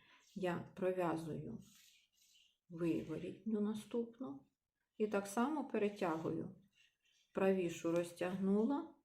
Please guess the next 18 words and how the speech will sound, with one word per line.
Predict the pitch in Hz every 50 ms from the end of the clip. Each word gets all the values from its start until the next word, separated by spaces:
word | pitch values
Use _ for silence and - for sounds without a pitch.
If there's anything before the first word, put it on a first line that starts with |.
| _ _ _ _ _ _ _ _ -
а | 175
ту, | 165 165 - 196 185
яка | 180 175 175 - 175 170 165
лівіша, | 165 165 165 175 202 - - - 220 208
через | - - 180 170 170 160 160 -
неї | 175 175 185 196 208 233 285 285 277 - -
ось | - 165 160 -
так | - 170 170 -
от | 196 185 -
витягнула. | 180 165 165 165 - 165 - - 165 - - - - - - - - - _ _
Притримуємо | - - 175 175 175 - 190 202 208 208 208 202 202 190 190 196 185 185 196 - - - - _ _
вказівними | - - 180 170 175 170 165 170 180 180 180 170
пальчиками | 170 - 175 160 160 160 - - - 160 160 165
обов'язково. | 165 165 170 165 165 170 - - - - - - 190 196 196 - - _ _ _ _ _ _ _ _ _ _ _ _
Наступна | 180 190 180 - 196 185 190 185 165 160 160 - - -
знову | 170 175 170 156 156 - - - - - _ _ - - - _ _ _
виворітня, | 170 165 160 165 160 165 175 180 196 202 - - 254 254 277 277 - - - _ _ _ _
пров'язали, | - 165 175 175 175 175 170 170 165 165 165 165 165 160 165 160 165 170 190 233 320 320